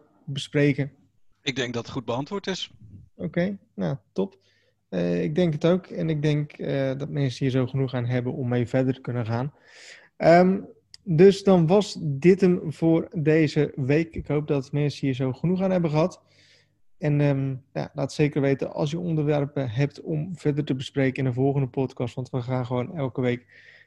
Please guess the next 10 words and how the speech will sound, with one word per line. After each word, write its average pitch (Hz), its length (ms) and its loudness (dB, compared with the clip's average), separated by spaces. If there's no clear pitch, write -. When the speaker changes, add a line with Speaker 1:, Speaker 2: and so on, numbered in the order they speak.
Speaker 1:
lekker 170 240 2
door 165 300 6
met 143 140 -4
het 131 100 -8
bespreken 131 440 -2
van 127 240 -4
onderwerpen 127 600 -2
in 127 200 -8
onze 123 440 -8
Market 123 540 -6